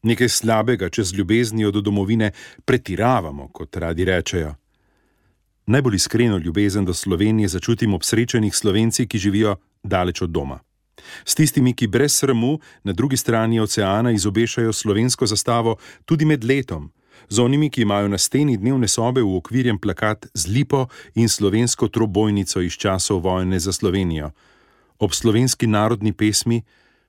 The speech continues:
pa jim pritečejo solze na lica. Bi jim rekli nacionalisti? Pretirano čustveni zdomci? Ne.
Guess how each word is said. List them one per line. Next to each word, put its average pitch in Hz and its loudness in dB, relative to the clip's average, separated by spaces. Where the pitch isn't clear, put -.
pa 110 0
jim 110 2
pritečejo 98 0
solze 78 -4
na 73 -10
lica. - -10
Bi 107 2
jim 107 4
rekli 113 2
nacionalisti? 113 0
Pretirano 143 2
čustveni 147 0
zdomci? 113 -2
Ne. 101 -2